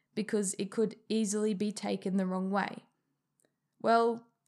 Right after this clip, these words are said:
how do you know that that is not what is happening to the other person that is say-, that has said that about you? You don't.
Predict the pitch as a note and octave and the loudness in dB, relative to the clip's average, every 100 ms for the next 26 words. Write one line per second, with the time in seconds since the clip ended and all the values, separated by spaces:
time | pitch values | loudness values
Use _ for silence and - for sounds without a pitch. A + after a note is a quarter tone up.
0 | _ - A#3+ C4 D#4 E4+ B3+ B3 A#3 A3 | _ -2 2 2 2 2 2 2 0 2
1 | G3+ - - A3+ G3 G#3+ G3+ - _ - | 0 0 -4 -4 2 2 2 -2 _ -6
2 | G3+ G#3 G#3+ F#3 G#3 G#3 G3+ G#3 G3+ G3+ | 0 2 2 0 -2 -2 0 0 0 -2
3 | - G3 G3 - G#3 G3+ - - - G#3 | -2 0 -2 -4 -4 -2 -4 -8 -8 -2
4 | G3 F#3+ G#3+ G3 F#3+ - _ _ _ G#3 | -2 0 0 0 -2 -8 _ _ _ -2
5 | F#3+ G#3 G3 F#3 - _ - - - A3+ | 0 0 0 -2 -6 _ -8 -2 0 2
6 | G3+ F3+ G#3 - _ _ G#3+ G3 F#3+ G3+ | 2 0 -6 -14 _ _ 2 2 2 0
7 | - G3+ A3 F#3+ - - _ _ _ _ | 0 -2 0 -2 -4 -16 _ _ _ _
8 | - G#3+ B3 B3 B3+ - | -6 -2 0 2 0 0